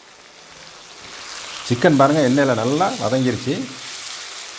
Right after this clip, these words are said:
இப்போ அதுல அடுத்ததா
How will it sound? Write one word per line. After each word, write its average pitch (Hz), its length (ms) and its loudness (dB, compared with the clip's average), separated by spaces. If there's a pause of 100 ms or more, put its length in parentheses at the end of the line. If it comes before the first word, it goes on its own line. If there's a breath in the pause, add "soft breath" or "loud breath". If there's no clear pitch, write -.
(2750)
இப்போ 110 200 4
அதுல 127 300 6
அடுத்ததா 131 380 4